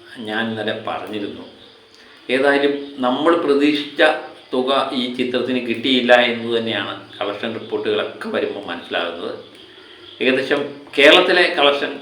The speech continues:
ഏകദേശം നമ്മൾ പ്രവചിച്ചത് തന്നെയായിരുന്നു. മുപ്പത്തിരണ്ട് ലക്ഷം, മുപ്പത് ലക്ഷത്തിന് മുകളിലാണ് നമ്മൾ പറഞ്ഞതെങ്കിൽ ഏകദേശം മുപ്പത്തിരണ്ട് ലക്ഷം രൂപയാണ് കേരളത്തിൽ നിന്ന് ഈ ചിത്രം ഇന്നലെ നേടിയത്. ആ, വേൾഡ് വൈഡ് ആയിട്ട് ഈ ചിത്രം നേടിയിരിക്കുന്നത് ഏകദേശം പതിനാറ് കോടി രൂപയ്ക്ക് മുകളിലുള്ള തുക, ഏകദേശം ഇരുപത്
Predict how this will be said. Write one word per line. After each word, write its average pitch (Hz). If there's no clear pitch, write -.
ഏകദേശം 127
നമ്മൾ 117
പ്രവചിച്ചത് 107
തന്നെയായിരുന്നു. 92
മുപ്പത്തിരണ്ട് 123
ലക്ഷം, -
മുപ്പത് 127
ലക്ഷത്തിന് 120
മുകളിലാണ് 104
നമ്മൾ 98
പറഞ്ഞതെങ്കിൽ 98
ഏകദേശം 143
മുപ്പത്തിരണ്ട് 180
ലക്ഷം 160
രൂപയാണ് 117
കേരളത്തിൽ 135
നിന്ന് 113
ഈ 110
ചിത്രം 104
ഇന്നലെ 107
നേടിയത്. 90
ആ, 120
വേൾഡ് 185
വൈഡ് 185
ആയിട്ട് 151
ഈ 147
ചിത്രം 131
നേടിയിരിക്കുന്നത് 120
ഏകദേശം 135
പതിനാറ് 170
കോടി 147
രൂപയ്ക്ക് 127
മുകളിലുള്ള 107
തുക, 90
ഏകദേശം 110
ഇരുപത് 113